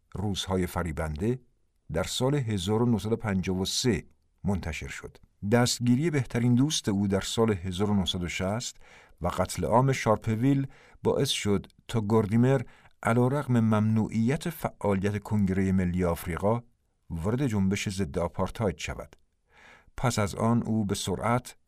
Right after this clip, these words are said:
در سیاست آفریقای جنوبی فعال شد. همچنین به ماندلا کمک کرد تا سخنرانی معروف خود را با عنوان "من برای مردن آماده هستم"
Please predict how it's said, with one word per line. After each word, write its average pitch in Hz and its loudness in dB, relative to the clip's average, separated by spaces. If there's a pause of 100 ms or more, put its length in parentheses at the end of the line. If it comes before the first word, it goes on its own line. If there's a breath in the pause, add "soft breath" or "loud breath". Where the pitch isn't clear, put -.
در 98 2
سیاست 110 -2
آفریقای 107 0
جنوبی 95 -2
فعال - -10
شد. - -14 (420)
همچنین 110 2
به 117 6
ماندلا 107 6
کمک 123 0
کرد 87 -2 (320 soft breath)
تا 104 0
سخنرانی 107 2
معروف 127 0
خود 87 -4
را 92 2
با 80 -2
عنوان 107 2 (460)
"من 127 2
برای 104 2
مردن 95 2
آماده 180 -2
هستم" 107 -2